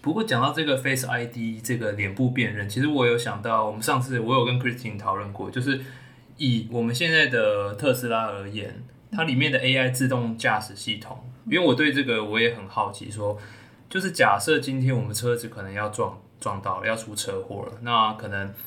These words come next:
左边有两个人，右边有一个人，那又或者是在旁边还有一台脚踏车，那他一定要选一个来撞的话，那究竟他会撞谁呢？那又或者是说，如果他真的出车祸了，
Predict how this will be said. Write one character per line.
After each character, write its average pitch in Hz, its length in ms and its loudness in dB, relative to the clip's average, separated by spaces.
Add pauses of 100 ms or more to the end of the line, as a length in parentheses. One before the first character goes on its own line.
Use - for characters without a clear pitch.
(140)
左 110 180 -2
边 147 140 2
有 123 140 2
两 101 240 -2
个 95 120 -12
人， 92 140 -12 (340)
右 131 160 0
边 120 220 0
有 101 100 -4
一 104 80 -8
个 104 160 -8
人， - 300 -10 (460)
那 131 160 0
又 151 120 4
或 135 120 4
者 113 100 0
是 123 120 -2
在 127 120 4
旁 110 180 -4
边 117 140 0
还 117 80 2
有 104 80 0
一 113 40 -2
台 104 180 -6
脚 95 180 -6
踏 101 160 -2
车， - 220 -8
那 131 140 4
他 131 120 4
一 120 100 -6
定 143 140 -4
要 131 100 4
选 110 320 0
一 104 80 -4
个 104 140 -2
来 92 180 -2
撞 95 260 -6
的 92 100 -14
话， 95 260 -2 (260)
那 139 80 0
究 151 140 2
竟 147 120 2
他 131 120 4
会 127 120 4
撞 120 240 0
谁 - 300 -8
呢？ 95 220 -10 (360)
那 147 160 2
又 165 200 6
或 165 160 6
者 123 80 4
是 131 80 -2
说， 139 100 2
如 127 240 2
果 120 140 2
他 127 80 4
真 123 220 0
的 104 240 2
出 123 340 0
车 107 380 -2
祸 - 400 -8
了， - 160 -10